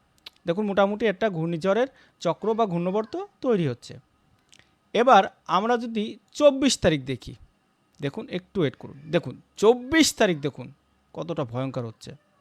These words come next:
পুরো লালে লাল, এতটাই ভয়ঙ্কর হবে তা কল্পনার বাইরে। গতি কত দেখুন, গতি দুইশো কিলোমিটার প্রতি ঘন্টায়,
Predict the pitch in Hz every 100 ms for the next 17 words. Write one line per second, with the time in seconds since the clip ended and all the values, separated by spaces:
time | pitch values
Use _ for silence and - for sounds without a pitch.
0 | _ _ _ _ - 233 247 190 170 185
1 | 185 139 156 170 113 - _ _ _ _
2 | _ _ _ _ _ 165 - 294 302 277
3 | 247 240 240 247 233 233 220 180 160 160
4 | 139 123 120 117 202 294 330 311 294 262
5 | 220 185 131 127 - _ _ _ _ _
6 | _ _ - 131 170 247 - 311 269 208
7 | 254 - 277 269 240 247 240 247 240 214
8 | 208 214 156 165 160 131